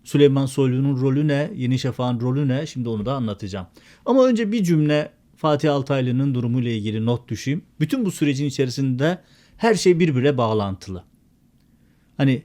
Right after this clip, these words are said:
gerçekten hani bir film repliği var ya, her şey her şeyle bağlantılı. Aslında her şey her şeyle bağlantılı. Ne gibi? Şöyle düşünün. Fatih Altaylı'nın tutuklu olmasının sebebi ne? Fatih Altaylı'nın tutuklu olmasının sebebi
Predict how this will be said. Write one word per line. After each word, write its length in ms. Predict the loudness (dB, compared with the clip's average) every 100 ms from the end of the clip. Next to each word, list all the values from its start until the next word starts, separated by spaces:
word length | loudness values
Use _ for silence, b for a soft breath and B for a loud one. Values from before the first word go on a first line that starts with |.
| 2
gerçekten 560 | 4 4 2 -2 -6 -4
hani 240 | -4 -4
bir 160 | -4 -6
film 340 | 0 4 4
repliği 540 | 4 2 0 0 0 -4
var 180 | -2 0
ya, 120 | 0
her 160 | -2 -2
şey 180 | -2
her 120 | -2 -2
şeyle 300 | -2 -2 -2
bağlantılı. 640 | -2 -2 -4 -6 -10 -12 -14 b b b
Aslında 340 | -6 -4 0 2
her 160 | 2
şey 240 | 2 0 0
her 180 | 0 0
şeyle 300 | -2 -4 -2
bağlantılı. 640 | -4 -4 -8 -12 -14 -16 _ -4
Ne 100 | 0
gibi? 380 | 2 0 -2 -4 -6 b b b
Şöyle 280 | 6 8 6
düşünün. 280 | 0 -4
Fatih 360 | 0 -2 0 0
Altaylı'nın 500 | 0 0 0 0 -2
tutuklu 360 | -6 -10 -4 -2
olmasının 360 | -2 -2 -4
sebebi 420 | -2 -2 0 0
ne? 180 | -2 -2
Fatih 320 | -6 -6 -4
Altaylı'nın 320 | -4 -4 -4 -6
tutuklu 280 | -8 -2
olmasının 420 | 0 0 -2 -6 -6
sebebi 560 | -2 -2 -2 -4 -6